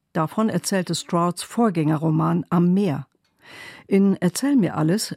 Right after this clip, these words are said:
trifft man nun auch die mittlerweile neunzigjährige Olive Kittredge wieder, eine pensionierte Mathematiklehrerin. Mit von der Partie ist auch wieder Bob Burgess mit seiner zweiten Frau Margaret.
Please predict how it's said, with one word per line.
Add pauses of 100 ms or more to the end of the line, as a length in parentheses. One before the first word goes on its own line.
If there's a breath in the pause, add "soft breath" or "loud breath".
(140)
trifft
man
nun
auch
die
mittlerweile
neunzigjährige
Olive
Kittredge
wieder, (420 loud breath)
eine
pensionierte
Mathematiklehrerin. (440)
Mit
von
der
Partie
ist
auch
wieder
Bob
Burgess
mit
seiner
zweiten
Frau
Margaret.